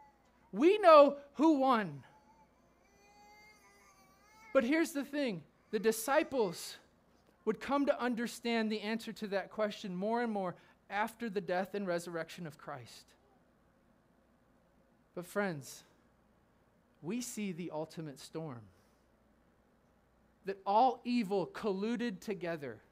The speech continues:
The religious elite, Rome, even the, oh, even Jesus' disciples, you and me, crucify him.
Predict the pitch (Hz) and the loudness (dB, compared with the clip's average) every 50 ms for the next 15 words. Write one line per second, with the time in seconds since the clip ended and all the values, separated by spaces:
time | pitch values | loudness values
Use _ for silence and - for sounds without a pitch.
0 | _ _ _ _ _ _ _ _ _ _ _ _ - 240 226 240 240 220 240 254 | _ _ _ _ _ _ _ _ _ _ _ _ 0 2 2 4 2 2 2 2
1 | 190 220 262 254 - 247 233 226 240 240 226 208 - - - - _ _ _ _ | 2 0 -2 0 2 2 2 2 2 0 -2 -4 -8 -14 -20 -20 _ _ _ _
2 | _ _ - - - 214 226 247 262 262 254 247 220 190 147 143 123 - - - | _ _ -20 -12 -4 4 6 8 8 10 8 6 4 2 -2 -6 -10 -14 -20 -20
3 | _ _ _ _ _ _ _ _ _ _ _ _ _ _ _ _ _ _ _ _ | _ _ _ _ _ _ _ _ _ _ _ _ _ _ _ _ _ _ _ _
4 | _ _ _ _ _ _ _ - 302 330 339 294 269 294 269 247 - - - 254 | _ _ _ _ _ _ _ 2 4 6 6 6 6 4 2 2 0 -2 -4 -4
5 | 220 - - - 330 339 - - 339 370 392 392 370 349 302 220 - 226 339 403 | -4 -2 4 4 4 4 4 6 8 8 8 8 8 4 2 2 2 6 8 8
6 | 381 - 320 294 - 320 311 233 - - 285 - - - 311 339 427 403 415 415 | 8 6 4 0 0 0 -2 -2 -2 -2 -2 -2 -2 0 4 6 6 6 6 6
7 | 403 320 220 185 - - - - - - _ _ _ _ _ _ _ _ _ _ | 4 4 4 0 -6 -12 -14 -16 -18 -20 _ _ _ _ _ _ _ _ _ _
8 | _ _ _ _ _ _ _ _ _ _ _ _ _ _ - 226 370 415 403 381 | _ _ _ _ _ _ _ _ _ _ _ _ _ _ 2 8 10 10 10 10
9 | 381 381 415 427 440 403 359 262 208 156 - - _ _ _ _ _ _ _ _ | 6 4 4 4 4 4 4 2 0 -4 -8 -14 _ _ _ _ _ _ _ _
10 | _ _ _ _ _ _ _ _ - - 403 453 440 440 415 370 - 392 339 330 | _ _ _ _ _ _ _ _ 10 12 12 12 12 12 6 4 6 6 6 8
11 | 320 262 294 294 254 214 165 | 6 6 4 2 0 -2 -4